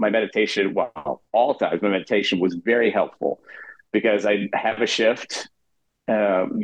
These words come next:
usually I was working three to eleven. I go home and immediately meditate for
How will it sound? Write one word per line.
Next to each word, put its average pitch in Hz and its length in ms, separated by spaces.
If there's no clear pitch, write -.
usually 127 260
I - 80
was 101 60
working 135 200
three 107 240
to 104 140
eleven. 87 280
I 92 40
go 117 60
home 107 200
and 113 180
immediately 110 520
meditate 95 400
for 113 100